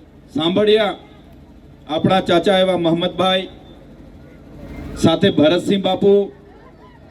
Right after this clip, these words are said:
સાથે પ્રિયંકાબેન, સાથે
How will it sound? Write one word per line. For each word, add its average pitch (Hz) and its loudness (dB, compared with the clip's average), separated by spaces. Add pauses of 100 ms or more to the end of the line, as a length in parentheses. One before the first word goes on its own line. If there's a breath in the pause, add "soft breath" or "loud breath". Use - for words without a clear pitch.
(600)
સાથે 208 2 (420)
પ્રિયંકાબેન, 202 0 (1600)
સાથે 208 2